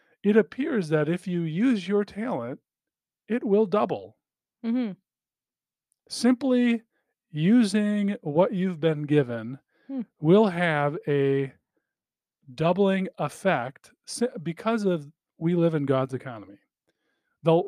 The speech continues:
Speaker 1: the worst thing you could do is say, "I don't think I have this talent. I'm not gonna use it," and bury it.
Speaker 2: Hmm.
Speaker 1: Right? And that's the servant who gets in trouble. And so,
Speaker 2: Mm-hmm.
Speaker 1: you know, my, my, so then I asked the kids the question, "What do you wanna do?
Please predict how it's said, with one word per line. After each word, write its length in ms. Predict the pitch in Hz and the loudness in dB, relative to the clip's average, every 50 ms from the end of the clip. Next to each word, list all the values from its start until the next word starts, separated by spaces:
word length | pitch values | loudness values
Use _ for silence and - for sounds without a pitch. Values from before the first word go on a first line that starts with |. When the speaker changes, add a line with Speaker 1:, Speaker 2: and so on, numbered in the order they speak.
| 208 | -2
Speaker 1:
the 120 | 151 143 151 | 0 2 2
worst 440 | 151 156 185 233 285 269 - - - | 2 0 -4 -8 -8 -10 -10 -8 -4
thing 180 | 220 196 190 | -2 0 0
you 140 | 185 185 185 | 0 0 -2
could 160 | - 190 170 | -2 -2 -4
do 220 | 143 170 190 185 165 | -2 0 0 2 2
is 160 | 147 135 - | 0 0 -4
say, 480 | - - 151 135 127 131 131 135 139 - _ _ _ _ _ _ _ _ - | -6 -6 -6 -6 -4 -6 -6 -8 -8 -10 _ _ _ _ _ _ _ _ -2
"I 100 | 185 202 | 0 2
don't 240 | 220 226 196 190 - | 2 2 0 -2 -4
think 220 | - 196 190 - | -6 -6 -4 -2
I 140 | 180 147 139 | 0 -2 -2
have 240 | 127 165 208 240 208 | -2 -2 -4 -4 -4
this 200 | 165 147 131 123 - | -4 -6 -6 -8 -10
talent. 360 | - 143 131 127 131 143 151 - | -10 -10 -8 -8 -8 -10 -10 -8
I'm 180 | 139 139 139 135 | -8 -6 -6 -4
not 220 | 143 147 151 143 | -4 -4 -4 -4
gonna 180 | 135 135 127 123 | -6 -6 -6 -6
use 320 | 123 127 143 165 165 139 | -4 0 0 0 2 2
it," 140 | 135 147 - | -2 -4 -4
and 220 | - 123 120 113 113 | -6 -14 -12 -8 -4
bury 320 | 147 135 127 113 107 95 | -2 -2 -2 -4 -8 -12
it. 80 | 101 - _ _ _ _ _ _ - | -16 -20 _ _ _ _ _ _ -14
Speaker 2:
Hmm. 200 | 214 208 190 175 160 _ _ _ _ _ _ _ _ _ _ _ _ _ _ - | -12 -12 -12 -12 -16 _ _ _ _ _ _ _ _ _ _ _ _ _ _ -10
Speaker 1:
Right? 140 | 143 139 139 | -8 -6 -6
And 80 | 139 139 | -4 -4
that's 180 | 147 143 - | -4 -4 -6
the 120 | - 147 139 | -8 -10 -6
servant 320 | - 143 135 131 127 120 | -2 -2 -2 -2 -2 -6
who 60 | 127 120 | -6 -8
gets 180 | 117 107 - - | -8 -10 -14 -12
in 60 | 123 | -6
trouble. 320 | - 214 220 170 113 110 | -4 -2 -2 -2 -4 -6
And 100 | 123 120 | -10 -6
so, 240 | - 165 156 147 147 | -2 0 0 2 2
Speaker 2:
Mm-hmm. 140 | 240 247 277 285 240 | 0 0 0 0 -2
Speaker 1:
you 400 | 196 170 - - - _ - 170 | -2 -6 -10 -20 -18 _ 0 2
know, 80 | 165 | 4
my, 220 | 165 180 208 247 240 - | 6 6 6 4 4 0
my, 420 | 190 165 160 165 170 180 185 185 190 | -2 0 2 4 4 6 6 4 4
so 160 | - - 196 | 2 0 2
then 120 | 190 208 | 4 4
I 140 | 208 196 160 151 | 6 4 4 2
asked 180 | 165 160 - | 0 0 -2
the 80 | - 151 | -4 -8
kids 220 | - - 151 131 127 | -4 -4 -4 -4 -4
the 100 | 135 127 | -6 -8
question, 380 | - 127 113 - - 139 127 | -8 -8 -14 -12 -12 -12 -6
"What 120 | 131 185 233 | -2 0 2
do 60 | 277 | 2
you 60 | 285 | 2
wanna 180 | 277 277 262 247 | 2 2 0 0
do? 400 | 190 226 240 175 104 104 107 | -2 -2 -4 -6 -8 -10 -16